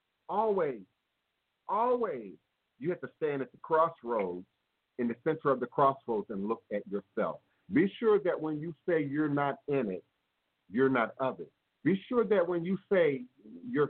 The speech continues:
here to stamp out racism, you're here to block and, and eliminate white supremacy and oppression, be sure that it's not being birthed in you. Be sure that it's not being born,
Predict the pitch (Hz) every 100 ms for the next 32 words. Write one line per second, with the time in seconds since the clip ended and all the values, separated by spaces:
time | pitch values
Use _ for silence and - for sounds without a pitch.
0 | - 156 139 127 _ 147 127 110 _ -
1 | 139 127 - 120 104 113 117 - 101 87
2 | 90 78 _ _ - 110 135 143 139 127
3 | _ 139 117 101 - 123 127 113 - 117
4 | 104 98 110 98 110 113 120 113 107 98
5 | 95 _ _ _ _ - 117 117 - -
6 | - 123 107 - 104 104 101 - 139 -
7 | - 80 _ _ _ _ _ _ _ _
8 | _ - - 196 - 196 165 151 143 147
9 | 143 - 135 127 123 117 117 _ _ _
10 | 90 127 127 - 107 98 113 104 78 _
11 | _ _ _ _ _ _ _ _ _ _
12 | _ 147 180 208 190 175 165 151 160 151
13 | 113 143 135 123 120 127 123 117 110